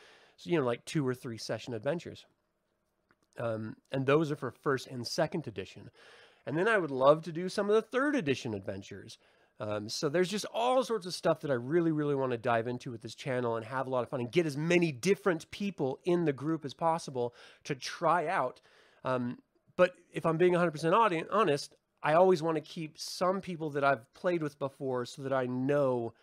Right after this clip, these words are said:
they're, they're a known quantity, you know what I mean? Whenever you get a new group together, you don't really know the tone. For players watching me D M, they get how I run things. They get how I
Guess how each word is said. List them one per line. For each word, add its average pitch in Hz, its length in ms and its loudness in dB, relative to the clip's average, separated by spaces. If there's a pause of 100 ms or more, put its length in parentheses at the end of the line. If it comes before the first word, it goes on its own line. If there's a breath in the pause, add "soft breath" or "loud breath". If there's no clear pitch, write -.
(500 soft breath)
they're, 156 320 2
they're 156 220 4
a 139 40 2
known 151 300 4
quantity, 110 460 -4
you 95 100 -12
know 107 80 -6
what 117 80 -2
I 123 40 -4
mean? 139 220 -4 (360 soft breath)
Whenever 262 240 2
you 240 80 0
get 160 160 4
a 139 80 6
new 123 260 2
group 143 220 -2
together, 139 520 0
you 139 80 -6
don't 202 220 0
really 180 240 6
know 143 220 4
the 123 120 -2
tone. 98 460 -10 (800 soft breath)
For 175 120 0
players 170 420 4
watching 139 640 4
me 120 140 0
D 117 220 -2
M, 123 260 -2
they 135 180 2
get 127 420 -2 (380)
how 135 320 2
I 113 140 2
run 131 280 2
things. 90 340 -12
They 110 120 -8
get 139 380 -2
how 135 300 -2
I 120 180 -4